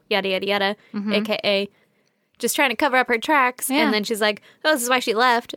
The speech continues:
Speaker 1: Also, she hates you. Look how rude she is."
Speaker 2: Yeah.
Speaker 1: Also, now she's threatening me. But, like, if you're hanging out
Speaker 2: And
Speaker 1: with
Speaker 2: you're both getting
Speaker 1: someone, and you're
Speaker 2: messages.
Speaker 1: both getting messages, like, does she have the other phone in her other pocket?
Speaker 2: Hmm.
Speaker 1: Like, how's that? Is it on a timer, like a delay? Like, "Oh my God,
Speaker 2: Mm.
Speaker 1: send this in four hours."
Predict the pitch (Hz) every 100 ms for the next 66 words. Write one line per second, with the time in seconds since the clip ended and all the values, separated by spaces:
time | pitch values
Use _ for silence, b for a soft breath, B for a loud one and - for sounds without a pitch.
0 | - 226 220 214 226 247 - 220 220 214
1 | 233 226 233 240 - 214 208 220 - _
2 | _ 226 226 180 - _ _ _ _ _
3 | _ 220 262 247 214 220 - - 220 202
4 | 196 214 262 214 - B B B - 254
5 | 240 247 247 220 294 262 220 240 302 262
6 | 214 208 - b b 190 208 180 185 202
7 | 196 190 190 185 - 214 214 196 247 277
8 | - 220 202 196 196 202 190 190 196 196
9 | 196 196 208 196 - 208 214 220 214 196
10 | 170 202 214 208 214 247 254 - _ 202
11 | 226 262 _ - 226 208 262 254 240 269
12 | 247 214 226 285 247 277 233 - 214 226
13 | 240 226 190 180 196 180 170 247 247 277
14 | 320 403 359 240 220 - - 277 269 254
15 | 269 262 262 208 196 214